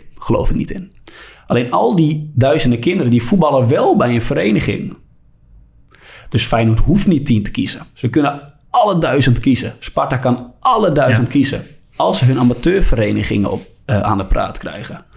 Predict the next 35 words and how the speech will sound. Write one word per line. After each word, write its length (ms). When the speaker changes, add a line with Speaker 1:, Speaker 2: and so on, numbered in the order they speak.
Speaker 1:
Als 280
alle 380
kinderen 420
van 220
alle 240
leeftijdscategorieën 840
gelijke 580
kans 300
krijgen, 520
dan 120
krijgt 300
Feyenoord, 480
Sparta, 440
Ajax 500
betere 440
spelers 840
en 380
meer 640
goede 400
spelers. 480
En 200
zij 160
kunnen 220
later 500
beginnen 360
met 160
hun 80
selectieteams, 640
want 140
de 60
amateurverenigingen 920
regelen 320
dat 120
voor 240
ze. 100